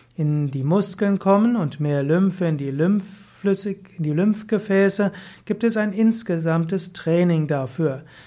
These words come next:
Weil außerdem die Fließgeschwindigkeiten in Venen auch erhöht wird, kann auch die Lymphe schneller abtransportiert werden. Und so hilft ein Ausdauertraining, dass die Lymphflüssigkeit schneller abtransportiert wird und so auch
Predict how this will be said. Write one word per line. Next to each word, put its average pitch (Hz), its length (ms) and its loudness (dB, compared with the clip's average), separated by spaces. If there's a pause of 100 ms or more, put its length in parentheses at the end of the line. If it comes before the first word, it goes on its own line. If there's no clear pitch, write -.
(180)
Weil 147 200 -2
außerdem 165 680 4
die 202 100 0
Fließgeschwindigkeiten 160 1200 0
in 143 240 -4
Venen 165 360 0
auch 170 280 2
erhöht 196 460 4
wird, 214 240 0 (260)
kann 160 240 2
auch 156 180 0
die 180 300 0
Lymphe 175 540 2
schneller 156 500 0
abtransportiert 160 1080 -2
werden. 135 360 -4 (440)
Und 160 160 2
so 165 100 4
hilft 190 380 4
ein 147 160 -6
Ausdauertraining, 180 1200 2 (320)
dass 151 240 -4
die 147 260 -2
Lymphflüssigkeit 180 1080 0
schneller 139 400 -4
abtransportiert 175 1080 -2
wird 202 220 0
und 160 180 -2
so 151 200 -2
auch 156 640 2